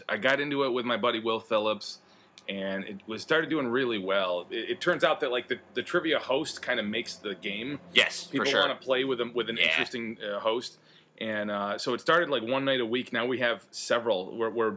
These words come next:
Speaker 1: we have trivia Monday through Thursday. I'm not gonna list all the venues, but, uh, if you wanna see where we're playing, it's on comedy C N Y dot com.
Speaker 2: Awesome. Awesome.
Speaker 1: And, and that's actually, um, led into a new business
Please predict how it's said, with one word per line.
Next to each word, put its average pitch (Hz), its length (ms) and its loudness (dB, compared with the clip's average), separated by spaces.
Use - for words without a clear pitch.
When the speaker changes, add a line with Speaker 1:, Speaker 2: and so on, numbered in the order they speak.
Speaker 1:
we 113 140 -2
have 117 120 0
trivia 117 400 -2
Monday 117 400 -2
through 110 200 -10
Thursday. 107 500 -2
I'm 120 80 -4
not 139 140 -2
gonna 101 140 -2
list 110 200 -2
all 101 100 2
the 98 80 -4
venues, 95 400 -4
but, 87 200 -4
uh, 80 200 -2
if - 120 -10
you 101 80 -4
wanna 98 220 -2
see - 200 -4
where 104 140 -2
we're 92 120 -2
playing, 98 340 -4
it's 85 160 -8
on 90 140 -4
comedy 92 420 -6
C - 180 -10
N 85 120 -6
Y 85 180 -6
dot 90 300 -2
com. 90 260 -2
Speaker 2:
Awesome. - 0 -
Awesome. 110 300 -2
Speaker 1:
And, 113 100 -4
and 120 160 -2
that's 131 200 2
actually, 123 420 0
um, 98 440 -2
led 117 240 2
into 110 340 -4
a 98 40 0
new 104 340 -4
business 110 580 -4